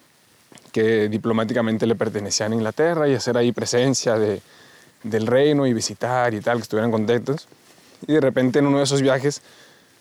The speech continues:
pues, le llega la noticia de que acababa de fallecer su papá y regresaba, y, y,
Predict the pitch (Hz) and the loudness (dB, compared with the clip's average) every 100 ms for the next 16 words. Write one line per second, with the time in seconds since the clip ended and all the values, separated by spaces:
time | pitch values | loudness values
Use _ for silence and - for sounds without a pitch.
0 | _ - 117 117 131 131 120 120 175 180 | _ -2 2 2 2 2 0 0 2 0
1 | 143 123 107 110 113 110 123 123 - 107 | 0 -2 -2 -2 0 2 2 0 -2 -6
2 | 101 127 131 123 - - - - - 110 | -2 0 0 -2 -12 -20 -20 -14 -8 -2
3 | 147 185 - - - - - - - - | -2 -2 -8 -20 -20 -20 -20 -20 -20 -18
4 | - 123 117 110 107 127 135 143 - - | -4 -2 0 0 0 2 2 0 -4 -14
5 | _ - 123 110 107 104 101 95 | _ -6 -2 0 0 -2 -4 -8